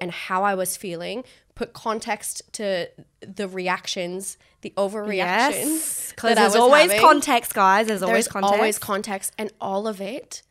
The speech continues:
Speaker 1: was left out. So filling in the pieces, um, filling in the gaps, and finally speaking my truth. And I feel very comfortable with you. Um, I have
Speaker 2: <laughs>
Speaker 1: not done basically any media.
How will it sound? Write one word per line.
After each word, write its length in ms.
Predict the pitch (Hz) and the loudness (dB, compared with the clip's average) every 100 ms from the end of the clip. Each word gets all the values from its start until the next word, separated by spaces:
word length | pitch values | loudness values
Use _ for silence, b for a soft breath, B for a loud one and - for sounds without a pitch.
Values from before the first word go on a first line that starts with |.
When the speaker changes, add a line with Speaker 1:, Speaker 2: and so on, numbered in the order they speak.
| _ | _
Speaker 1:
was 200 | - 196 | -14 -12
left 260 | 214 214 - | -12 -14 -14
out. 320 | 214 254 - | -16 -16 -14
So 460 | - 190 190 190 190 b b b b b | -12 -8 -6 -8 -10 b b b b b
filling 440 | _ - 220 226 233 | _ -8 -4 -4 -4
in 100 | 220 | -4
the 80 | 208 | -8
pieces, 800 | - 196 202 220 339 392 - - _ _ - | -12 -12 -10 -10 -8 -10 -12 -16 _ _ -12
um, 320 | 196 190 190 | -8 -8 -10
filling 320 | - 196 196 | -8 -6 -6
in 100 | 196 | -8
the 80 | 196 | -8
gaps, 400 | 196 196 294 - | -6 -6 -6 -10
and 100 | 208 | -12
finally 440 | - 185 185 180 | -10 -10 -8 -10
speaking 340 | 190 - 185 196 | -12 -14 -14 -14
my 120 | 190 | -14
truth. 340 | - 180 175 - | -12 -12 -12 -12
And 120 | 190 | -12
I 60 | 190 | -10
feel 360 | 190 185 180 190 | -8 -6 -8 -12
very 360 | 185 185 202 | -10 -8 -8
comfortable 460 | 226 185 180 180 175 | -10 -14 -14 -14 -14
with 160 | 180 | -14
you. 320 | 180 - - 269 B B B | -14 -12 -12 -14 B B B
Um, 340 | 190 180 180 - | -6 -4 -6 -4
I 140 | 190 | -2
have 280 | 208 214 208 | 0 -2 -2
Speaker 2:
<laughs> 0 | |
Speaker 1:
not 440 | 208 196 190 - - - | -4 -2 -2 -4 -10 -10
done 460 | 190 180 180 180 - - | -8 -6 -6 -8 -10 -14
basically 520 | 190 175 196 - 190 - | -10 -10 -10 -12 -12 -10
any 220 | 180 202 | -10 -8
media. 560 | 196 170 180 170 277 | -10 -10 -10 -10 -10